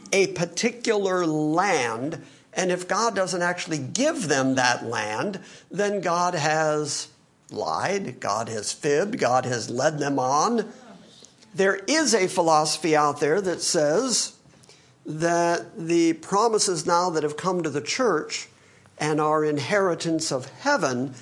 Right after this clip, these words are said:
somehow now supplants all the land promises. That God used the land in the Old Testament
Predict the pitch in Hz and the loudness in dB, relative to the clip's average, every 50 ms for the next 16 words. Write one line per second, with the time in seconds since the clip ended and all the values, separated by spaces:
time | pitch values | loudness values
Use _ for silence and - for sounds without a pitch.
0 | - - - - - - - - 196 185 196 185 165 139 180 160 160 160 156 156 | -20 -20 -20 -16 -8 -4 -2 0 0 0 0 -2 0 2 4 4 4 4 4 4
1 | 156 156 156 - - - - - 143 160 156 151 151 147 143 - - 165 135 - | 2 0 -4 -12 -20 -18 -10 -4 -2 -2 0 0 0 -2 -2 -2 -2 -4 -4 -6
2 | - - 202 196 190 156 139 131 - - - 110 117 127 139 131 127 139 139 139 | -4 0 2 2 2 2 0 -2 -4 -6 -4 -2 0 0 0 0 0 0 0 0
3 | 143 151 156 156 156 147 139 123 113 - - - - - 139 113 110 98 98 95 | 0 0 2 2 2 2 2 0 -2 -6 -10 -8 -4 -2 -2 -2 -2 -4 -4 -6
4 | - - - - - - - - - - - - - - - - - _ - - | -6 -6 -6 -8 -12 -14 -14 -16 -16 -18 -20 -20 -20 -20 -20 -20 -20 _ -8 -6
5 | 147 147 147 151 151 147 151 156 156 156 147 156 156 160 175 180 180 147 127 - | -4 -4 -4 -4 -2 0 0 0 0 0 0 0 2 2 2 2 0 -2 0 0
6 | 165 147 143 147 156 175 175 175 175 165 156 147 151 143 147 147 143 139 131 131 | 0 0 2 2 2 2 4 4 4 2 2 2 2 2 2 4 4 4 2 0
7 | 131 - - 208 214 208 - - 175 147 147 143 147 | -2 -2 0 0 0 0 0 -2 0 0 0 0 -2